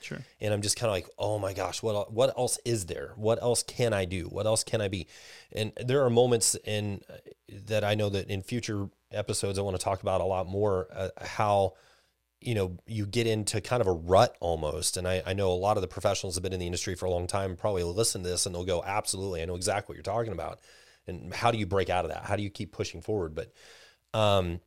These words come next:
Speaker 2: you know, I think that, uh, going from twenty eighteen into twenty nineteen, it sparked something so big in my life to be able to come a part of a team. Like,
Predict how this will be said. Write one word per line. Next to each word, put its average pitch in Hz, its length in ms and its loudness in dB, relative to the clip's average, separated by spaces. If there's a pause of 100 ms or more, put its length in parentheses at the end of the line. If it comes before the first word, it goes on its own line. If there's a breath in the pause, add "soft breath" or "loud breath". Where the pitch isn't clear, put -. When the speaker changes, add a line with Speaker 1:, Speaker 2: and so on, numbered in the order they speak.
(140)
Speaker 2:
you 110 140 -2
know, - 160 -6 (160)
I 117 120 2
think 120 280 -2
that, 104 300 0 (480)
uh, 110 80 -6
going 120 360 4
from 104 180 -2
twenty 120 300 0
eighteen 107 300 -2
into 95 200 -6
twenty 107 280 0
nineteen, 98 640 0 (440 soft breath)
it 113 160 0
sparked - 460 4
something 101 440 2
so 107 300 2
big 101 340 -2
in 87 140 -2
my 92 300 6
life 85 440 2
to 98 100 -6
be 95 160 -2
able 92 140 2
to 85 40 -2
come 98 240 -2
a 82 40 -4
part - 400 0
of 90 140 -4
a - 40 -8
team. 107 420 -2
Like, - 240 -10